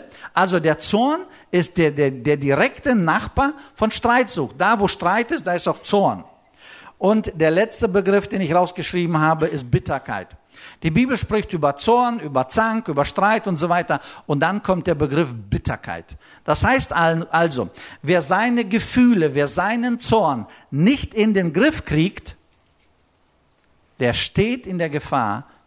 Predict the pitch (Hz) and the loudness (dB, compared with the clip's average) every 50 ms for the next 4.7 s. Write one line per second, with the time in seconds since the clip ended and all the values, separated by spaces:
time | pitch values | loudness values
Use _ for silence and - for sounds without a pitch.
0 | _ _ - - - 143 113 - 135 120 117 113 127 120 - - 82 80 76 - | _ _ -10 -6 -4 -4 -2 0 -2 -2 0 -2 -4 -4 -2 -6 -6 -6 -6 -10
1 | - _ _ _ _ _ _ _ _ _ _ _ _ _ _ _ _ _ - - | -14 _ _ _ _ _ _ _ _ _ _ _ _ _ _ _ _ _ -20 -20
2 | - - - 131 120 120 135 156 180 - - 160 160 156 147 127 135 127 127 123 | -20 -6 -2 -2 0 2 2 2 2 0 0 0 -2 -2 0 0 0 0 0 -2
3 | - - _ _ _ - - - _ _ _ _ _ _ _ _ 117 120 117 - | -6 -14 _ _ _ -20 -20 -20 _ _ _ _ _ _ _ _ 0 0 0 0
4 | - - - 190 208 202 - - - 151 143 139 143 | -4 -2 0 0 0 0 -2 -2 -2 -2 -2 -2 -6